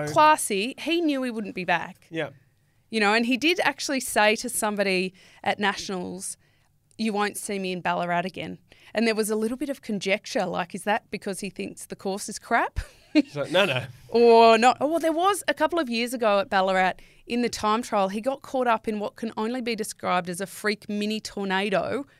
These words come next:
Speaker 2: that blew him off the road. I'm not even kidding.
Speaker 1: Okay.
Speaker 2: Like, tiny little swirl of wind.
Speaker 1: Oh, really? Like one of those proper,
Speaker 2: Yeah.
Speaker 1: okay, yeah.
Speaker 2: Yeah. In the mid-, so, you know,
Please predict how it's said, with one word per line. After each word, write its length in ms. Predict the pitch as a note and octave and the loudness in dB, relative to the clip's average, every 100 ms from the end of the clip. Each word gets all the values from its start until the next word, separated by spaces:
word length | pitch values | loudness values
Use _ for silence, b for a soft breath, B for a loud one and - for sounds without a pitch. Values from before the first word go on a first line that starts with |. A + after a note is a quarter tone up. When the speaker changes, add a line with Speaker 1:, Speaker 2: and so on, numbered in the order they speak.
| b - | b -8
Speaker 2:
that 160 | - | -4
blew 180 | B3 A3 | 2 4
him 120 | A3 | 4
off 140 | G#3 - | 0 -2
the 100 | G3 | -2
road. 240 | F#3+ F3 - | 0 0 -4
I'm 80 | G#3+ | -2
not 140 | A3+ | 0
even 200 | A#3 G#3 F#3+ | 0 -4 -6
kidding. 320 | A3 F3+ - - | -6 -6 -8 -12
Speaker 1:
Okay. 220 | C3 C3 | -8 2
Speaker 2:
Like, 260 | A3 - - - - | 2 2 -12 -20 -16
tiny 760 | - B3 C#4 D4 C#4 A#3 B3 C#4 | -10 -2 0 2 2 0 -2 -6
little 380 | B3 C4 A#3+ B3 | -4 -4 -2 -4
swirl 460 | - - A#3 A#3 | -6 -2 0 0
of 140 | G#3+ A3+ | -2 -4
wind. 340 | A3 G3 A3+ | -6 -4 -2
Speaker 1:
Oh, 160 | B3 B3+ | 2 2
really? 220 | A3 B3 | 4 4
Like 180 | G3 F#3+ | 4 4
one 100 | G#3 | 2
of 60 | G3 | 0
those 140 | F#3 | -2
proper, 200 | - C#4+ | 0 2
Speaker 2:
Yeah. 400 | D4+ G4+ A#4 C4 E3 | 6 6 8 6 4
Speaker 1:
okay, 120 | E3+ | 0
yeah. 200 | E3+ F3+ | -2 -2
Speaker 2:
Yeah. 460 | D4+ F4 G#4 A#3+ F3+ | 2 2 4 6 4
In 180 | - C4 | 2 0
the 80 | C#4 | 0
mid-, 280 | C4+ C4 B3 | 0 -2 -2
so, 240 | C#4+ C4+ | 2 2
you 200 | C4 B3 | 2 -2
know, 300 | F#3+ F#3 | -2 -2